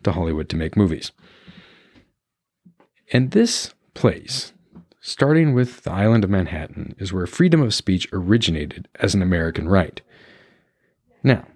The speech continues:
some people say that actions speak louder than words, to which I say New Yorkers also act at a level ten.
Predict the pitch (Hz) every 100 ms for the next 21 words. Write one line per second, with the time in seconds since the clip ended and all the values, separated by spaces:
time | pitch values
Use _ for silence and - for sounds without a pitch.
0 | _ _ _ _ - - 196 214 190 110
1 | - - - - - _ - - - 147
2 | - 80 78 - 98 90 80 80 85 95
3 | 110 160 135 - - - - _ _ -
4 | 240 131 135 - - _ _ _ 170 202
5 | - 80 - - - - _ 151 170 185
6 | 196 151 147 - 131 147 156 147 - -
7 | 143 143 - 117 95 95 90 82 73 -
8 | 82